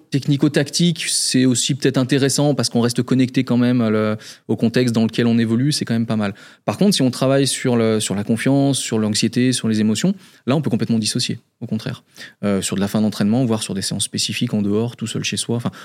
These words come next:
on peut aller chercher, euh, voilà. Donc, ça va vraiment dépendre de ce qu'on veut faire. Mais pour le perfectionnement technique, ouais, je te rejoins complètement, il faut que ce soit intégré.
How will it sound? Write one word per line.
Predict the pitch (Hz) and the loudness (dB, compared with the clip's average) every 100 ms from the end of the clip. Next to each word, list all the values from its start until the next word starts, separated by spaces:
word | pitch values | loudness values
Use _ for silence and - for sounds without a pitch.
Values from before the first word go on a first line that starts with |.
| - - | -10 -6
on | |
peut | 95 | 0
aller | 110 | 2
chercher, | 110 107 - 123 131 | 2 -2 -2 0 0
euh, | 107 | 0
voilà. | 104 107 | 0 0
Donc, | 110 | 2
ça | 120 | 2
va | |
vraiment | 123 147 185 | 2 2 4
dépendre | 160 170 170 | 2 2 2
de | 143 | 2
ce | 127 | 0
qu'on | 139 | -2
veut | 123 | 0
faire. | 107 | 2
Mais | 110 | 2
pour | 110 147 | 2 0
le | |
perfectionnement | 143 135 127 135 127 | 0 -2 0 2 2
technique, | 123 120 165 - - - - | 2 0 0 -2 -16 -18 -8
ouais, | - | -4
je | 113 | -2
te | 107 | 0
rejoins | 107 110 | 0 0
complètement, | 107 113 110 139 | 0 0 0 0
il | 117 | -2
faut | - | -4
que | 110 | -8
ce | |
soit | - 110 | -6 -6
intégré. | 107 113 107 | -6 -8 -8